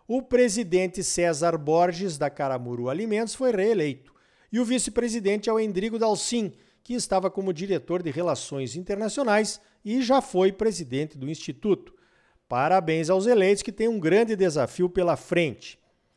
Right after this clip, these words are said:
A oferta de soja não transgênica é estratégica para os produtores conservarem uma alternativa aos transgênicos que estão dominando o mercado.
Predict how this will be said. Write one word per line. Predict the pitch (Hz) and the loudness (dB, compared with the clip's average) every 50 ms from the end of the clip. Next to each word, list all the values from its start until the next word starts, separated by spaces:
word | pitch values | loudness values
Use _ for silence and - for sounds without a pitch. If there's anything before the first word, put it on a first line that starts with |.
| _ _ _ _ _ _ - | _ _ _ _ _ _ 0
A | 135 | 2
oferta | 156 190 185 - - 208 220 226 220 220 220 | 2 2 2 2 2 2 4 4 2 0 -4
de | 185 190 165 | -6 -6 -4
soja | - - 175 165 135 143 | 0 2 2 2 2 0
não | 147 147 151 156 | -2 -4 -6 -4
transgênica | - 208 220 214 185 139 156 180 196 208 - 202 | -2 -2 0 0 0 0 0 0 -2 -2 0 0
é | 190 196 | 2 2
estratégica | 202 - - 233 220 190 - - 180 180 190 196 170 180 190 - - 208 202 190 - - _ _ _ _ _ - | 0 0 0 -2 -2 -2 0 0 0 2 2 0 0 -4 -4 -2 0 0 0 -2 -6 -16 _ _ _ _ _ 0
para | 160 175 185 190 | 0 2 2 2
os | 170 - | 0 -2
produtores | - 196 196 185 185 165 - 180 185 170 156 - | -4 -4 -4 -4 -4 -4 0 0 0 0 -2 -4
conservarem | - - 202 208 226 208 - - - 214 202 175 143 151 151 160 165 170 175 170 | -4 -2 -2 0 0 -2 -4 -2 -2 -2 -2 -2 0 2 2 2 2 2 0 -2
uma | 170 170 165 160 | -4 -2 0 0
alternativa | 165 185 185 190 - 185 180 180 160 131 - - 147 123 123 | 0 0 0 -2 -4 -4 -2 -4 -6 -6 -8 -12 -8 -6 -4
aos | 120 127 123 - | -4 -4 -6 -6
transgênicos | - 208 220 233 226 170 185 208 220 220 214 220 247 226 - - - _ _ _ _ _ | -4 -2 -2 0 0 2 2 2 2 2 -2 -4 -6 -6 -6 -8 -14 _ _ _ _ _
que | - 269 | -2 0
estão | 294 277 - - - 226 233 233 | 2 2 0 2 2 2 2 2
dominando | 208 214 233 269 269 262 247 214 185 180 196 214 214 196 185 180 | 4 4 4 4 4 2 0 2 2 2 2 2 2 0 0 0
o | 185 | 0
mercado. | 185 185 175 151 - - 165 156 131 107 95 - - | 0 -2 -4 -4 -2 0 2 2 2 2 -2 -8 -16